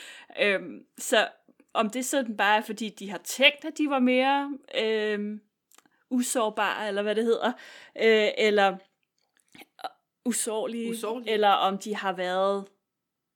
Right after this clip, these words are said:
Speaker 1: altså om det er, fordi de bare synes, det var mega fedt. Det, <laughs> det, det siger historien ikke noget om. Men altså, der er tilsyneladende en eller anden positiv effekt med det her nye, øh, mid-, vidundermønster. Måske man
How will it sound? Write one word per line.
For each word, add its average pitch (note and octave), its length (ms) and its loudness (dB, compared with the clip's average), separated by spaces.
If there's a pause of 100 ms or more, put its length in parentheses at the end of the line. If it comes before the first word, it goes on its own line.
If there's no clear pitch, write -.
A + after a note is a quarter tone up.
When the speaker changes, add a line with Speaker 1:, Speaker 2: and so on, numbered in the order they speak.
(400)
Speaker 1:
altså G#3 300 -8
om F#3+ 100 -6
det G3+ 100 -6
er, G3+ 40 -6
fordi G#3 220 -10
de G#3 120 -8
bare F#3+ 180 0
synes, G3 200 -8
det G3 120 -8
var F#3 80 -8
mega F3+ 240 -6
fedt. F3+ 360 -8 (280)
Det, G3+ 100 -6 (100)
<laughs> - 100 -18
det, A3+ 100 -8 (300)
det B3 100 -2
siger A3 220 -2
historien G3+ 480 -6
ikke F3 160 -8
noget F3 200 -4
om. D3 100 -8 (640)
Men G#3+ 280 2
altså, G3+ 300 4
der G3 260 2
er C4 200 8
tilsyneladende G#3+ 680 0
en A#3+ 160 2
eller A#3+ 120 2
anden F#3 120 -4
positiv G#3 520 -6
effekt F3+ 580 -6
med G#3+ 140 -8
det G3 160 -6
her G3+ 300 -4
nye, G3+ 460 -4
øh, F3 200 -4 (180)
mid-, G3+ 380 -4
vidundermønster. F3+ 1120 -2
Måske F#3 440 -8
man G3 200 -6